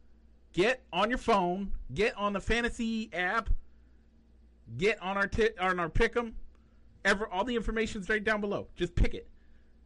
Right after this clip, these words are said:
All you gotta do is do a once a week. You just pick the teams that win. You can do that at the beginning of the year. You can pick every game.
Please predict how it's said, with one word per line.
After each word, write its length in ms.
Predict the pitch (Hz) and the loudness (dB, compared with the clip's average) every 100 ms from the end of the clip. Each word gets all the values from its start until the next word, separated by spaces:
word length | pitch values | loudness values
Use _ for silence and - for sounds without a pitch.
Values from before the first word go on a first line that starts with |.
| - - - | -20 -20 -10
All 120 | 135 | -4
you 80 | 214 | 0
gotta 120 | 233 | 0
do 120 | 240 | 0
is 100 | 233 | -4
do 240 | 190 220 190 | -2 -4 -2
a 80 | 175 170 | 0 0
once 300 | 170 247 247 | 2 0 0
a 40 | |
week. 260 | 233 160 147 | 0 -2 -2
You 100 | 170 | -4
just 180 | 190 | 0
pick 160 | - 254 | 4 4
the 60 | 233 | 2
teams 280 | - 233 | 0 0
that 100 | 220 240 | -2 -4
win. 220 | 247 92 - - | -4 -6 -14 -8
You 160 | - 240 | 2 4
can 140 | 285 | 4
do 100 | 233 277 | 4 6
that 180 | 269 269 | 4 2
at 140 | 294 | -2
the 80 | 262 | -2
beginning 340 | 285 285 330 320 | 0 0 0 0
of 60 | |
the 60 | 320 | 2
year. 240 | 320 330 | 4 4
You 180 | 147 254 | 2 -2
can 100 | 254 | 0
pick 200 | 262 247 | 2 4
every 200 | 247 277 | 2 2
game. 360 | 269 277 247 | 0 -2 -4